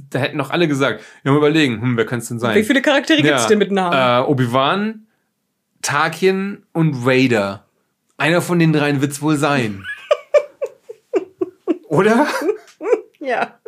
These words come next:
Speaker 1: Nein, es war eigentlich Onkel Owen, der wollte nur nicht sein Vater sein.
Speaker 2: Ah, ja.
Speaker 1: Was weiß ich. Oder, ja, dann hätte, dann wäre, hätte das nie diesen Impact gehabt. Diese, die, diese legendärste aller Filmszenen hätte nie diese Wirkung entfaltet.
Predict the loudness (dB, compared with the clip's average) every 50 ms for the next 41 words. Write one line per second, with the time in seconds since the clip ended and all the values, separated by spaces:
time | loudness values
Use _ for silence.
0 | -8 -2 -2 0 0 0 0 0 0 0 0 0 0 2 2 0 0 0 -2 -2
1 | -2 0 2 2 2 2 2 0 0 -2 0 0 0 0 0 -2 -4 -4 -4 -6
2 | -8 -10 -10 -10 -10 -10 -10 -8 -10 -12 -10 -10 -10 -10 -10 -12 -8 -4 -2 0
3 | 2 2 0 0 0 0 -2 -2 -2 -4 -4 -4 -4 -6 -6 -8 -10 -10 -10 -12
4 | -16 -20 _ _ _ -20 _ _ _ _ _ _ _ _ -4 -2 0 0 0 0
5 | -2 -4 -6 -10 -16 -20 -20 _ _ _ _ _ _ _ _ _ _ _ _ _
6 | -2 -2 -2 -2 -2 -2 -2 -2 -2 -2 -4 -4 -2 -2 -2 2 2 2 2 2
7 | 0 -4 -4 -4 -4 -4 -4 -4 -6 -4 -2 -2 -2 0 0 -2 -2 -4 -2 -4
8 | -6 -4 -6 -6 -6 -6 -8 -8 -10 -10 -10 -10 -6 -6 -6 -6 -8 -10 -12 -12
9 | -12 -10 -8 -8 -6 -6 -4 -4 -2 0 0 0 2 0 0 0 -2 -4 -4 -2
10 | -2 -2 -4 -2 -4 -2 -2 -2 -4 -6 -8 -8 -6 -6 -4 -6 -6 -8 -10 -8
11 | -8 -8 -6 -4 -2 -2 -2 -2 -4 -8 -16 _ _ _ _ _ _ _ _ _
12 | _ _ _ _ -4 -2 0 0 0 -2 -2 -2 -4 -4 -4 -4 -4 -4 -4 -4
13 | -6 -8 -12 -12